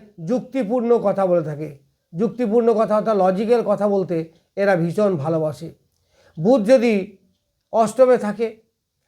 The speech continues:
বা লগ্নে থাকে তাহলে দেখবেন এরা জ্যোতিষীয় ব্যাপারে যথেষ্ট এদের আগ্রহ থাকে।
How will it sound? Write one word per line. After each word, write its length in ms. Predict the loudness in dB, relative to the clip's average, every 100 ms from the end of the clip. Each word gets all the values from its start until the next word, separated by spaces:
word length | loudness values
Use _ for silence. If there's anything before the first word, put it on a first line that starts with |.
| -4
বা 180 | 2 4
লগ্নে 500 | 6 6 4 2 2
থাকে 420 | 0 -4 -8 -10 _ _ -2
তাহলে 400 | 0 4 4 6
দেখবেন 420 | 4 4 0 -2 -10 _ _
এরা 200 | 0 0
জ্যোতিষীয় 580 | 2 -2 -4 -4 4 4
ব্যাপারে 580 | 4 2 2 0 -2 -8 _ -8
যথেষ্ট 420 | -4 -2 -4 -2
এদের 280 | -2 0 0
আগ্রহ 600 | -4 -4 -4 0 0 0
থাকে। 320 | -4 -14 -18